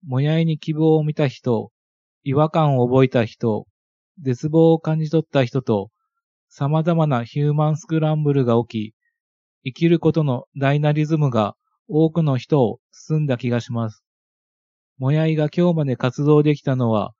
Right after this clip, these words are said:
出会ったその人々の支援、協力、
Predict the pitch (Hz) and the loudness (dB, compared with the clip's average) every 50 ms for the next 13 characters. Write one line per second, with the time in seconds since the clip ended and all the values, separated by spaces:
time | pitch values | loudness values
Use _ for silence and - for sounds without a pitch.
0 | _ _ _ _ _ _ _ _ _ _ - 123 127 131 143 156 165 165 _ - | _ _ _ _ _ _ _ _ _ _ -10 -2 0 2 2 2 0 -2 _ -4
1 | 131 117 110 107 - 143 143 151 151 131 - - 165 156 160 156 - 143 131 120 | -4 -4 -4 -6 -4 -4 -2 -2 -2 -4 -2 -2 -2 -2 -2 0 0 0 0 0
2 | 110 104 104 - _ _ _ _ _ _ _ _ - - 143 147 147 143 127 107 | 0 -2 -4 -6 _ _ _ _ _ _ _ _ -12 -6 -2 -2 0 0 -2 -4
3 | 98 - _ _ _ _ - 143 143 139 139 143 139 135 131 - - 139 135 127 | -6 -12 _ _ _ _ -4 -2 0 2 2 2 2 0 0 -2 -2 0 0 0